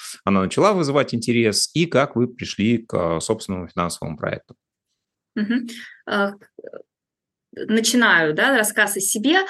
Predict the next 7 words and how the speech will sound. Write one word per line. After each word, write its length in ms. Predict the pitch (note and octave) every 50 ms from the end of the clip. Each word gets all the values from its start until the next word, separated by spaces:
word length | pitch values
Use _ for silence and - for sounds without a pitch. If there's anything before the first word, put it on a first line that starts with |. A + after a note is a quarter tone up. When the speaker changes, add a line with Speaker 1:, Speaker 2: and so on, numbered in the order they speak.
| - - - - - - _
Speaker 2:
На 180 | - - G#3+ G#3+
самом 380 | G#3+ D#4+ F4+ F4+ D#4 C#4 A#3
деле, 420 | - G3+ A#3 C#4+ D#4 D#4 C4+ B3+ A#3
э, 340 | G#3 G3 F3+ - - F3 F3 - _ -
с 180 | - - -
такой 280 | - A#3+ A#3 A#3 D4 C#4+
фамилией, 680 | D4 D4 C#4 C4 C#4+ E4 G#4+ A4+ G4 E4+ D#4+ D4 C#4